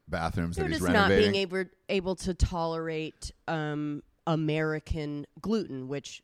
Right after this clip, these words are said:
Speaker 2: no one can, right? Um,
Speaker 1: Does he, in those fixer-uppers, do you think before the construction crew comes in,
Speaker 2: Yep.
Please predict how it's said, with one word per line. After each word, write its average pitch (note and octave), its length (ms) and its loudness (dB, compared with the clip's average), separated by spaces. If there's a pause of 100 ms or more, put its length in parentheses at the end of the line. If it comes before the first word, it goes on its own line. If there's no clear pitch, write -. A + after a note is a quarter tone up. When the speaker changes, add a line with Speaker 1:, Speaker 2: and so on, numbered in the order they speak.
Speaker 2:
no C#3+ 320 0
one D#3 340 -2
can, D#3+ 480 -2
right? B2+ 380 -8 (800)
Um, D3+ 500 0
Speaker 1:
Does G#2+ 220 2
he, B2+ 160 2
in A#2+ 100 2
those A#2 200 2
fixer-uppers, G2+ 760 0
do G2 120 -4
you G#2+ 100 0
think A#2+ 260 -4
before F#2+ 720 0
the F2+ 100 -6
construction F2 600 -4
crew G2 180 -2
comes G2 300 -4
in, G#2+ 160 -4
Speaker 2:
Yep. B2 240 -12